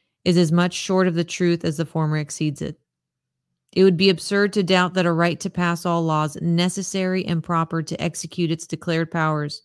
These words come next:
would include that of requiring the assistance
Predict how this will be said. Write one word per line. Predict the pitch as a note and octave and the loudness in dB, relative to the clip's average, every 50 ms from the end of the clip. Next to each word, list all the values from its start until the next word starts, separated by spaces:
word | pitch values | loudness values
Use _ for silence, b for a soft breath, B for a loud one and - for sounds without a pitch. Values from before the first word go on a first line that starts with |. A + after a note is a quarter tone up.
| _ _ _ _ _ _ _ _ _ _ _ _ | _ _ _ _ _ _ _ _ _ _ _ _
would | F3+ F#3 F#3 | 2 4 4
include | F#3 F3+ F3+ - - F#3+ F#3+ G3 F#3 E3+ | 4 2 0 0 0 2 2 2 2 2
that | F#3 F3 E3+ E3+ E3 | 2 2 4 4 2
of | E3 D3 D3 - - | 0 -2 -4 -6 -6
requiring | - E3+ D#3+ - - - F3 E3+ F3 F3+ F3+ F3+ | -4 -4 -4 -2 0 2 2 4 4 4 2 2
the | F3 E3+ | 2 2
assistance | E3 D#3+ - - F3 D#3+ - - D#3 D3+ C#3+ - - | 0 -2 -2 -4 -4 -4 -4 -4 -4 -4 -4 -8 -12